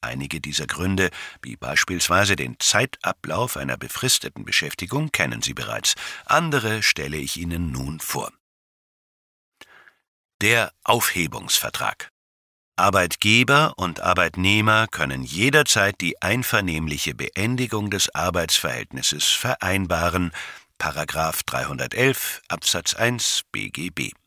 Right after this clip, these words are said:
Das Arbeitsverhältnis endet dann zu dem zwischen den Parteien vereinbarten Zeitpunkt. Einer Kündigung bedarf es nicht. Der Aufhebungsvertrag ist keine Kündigung.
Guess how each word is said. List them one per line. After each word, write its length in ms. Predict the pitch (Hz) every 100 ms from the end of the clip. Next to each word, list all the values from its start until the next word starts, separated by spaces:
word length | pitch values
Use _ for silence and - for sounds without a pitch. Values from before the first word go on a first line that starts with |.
| _ _ - - - - -
Das 180 | 104 -
Arbeitsverhältnis 1120 | 143 165 113 85 - 76 80 67 95 117 -
endet 440 | - 95 104 101
dann 360 | - 85 104 117
zu 180 | - 82
dem 340 | 65 69 76
zwischen 340 | - 60 - -
den 140 | -
Parteien 560 | - - 90 101 107 107
vereinbarten 840 | 107 - 80 69 58 50 - 98
Zeitpunkt. 600 | - 98 - - - - _ _ _ _ -
Einer 260 | 67 120 -
Kündigung 580 | - 165 120 92 90 90 - - -
bedarf 440 | 113 - - - -
es 240 | - -
nicht. 420 | - - - - _ _ _ _ _ _ - - - - -
Der 140 | 117
Aufhebungsvertrag 1040 | 160 156 160 143 143 - 127 - 98 - -
ist 300 | 92 - -
keine 400 | 78 62 80 107
Kündigung. 500 | 156 104 - -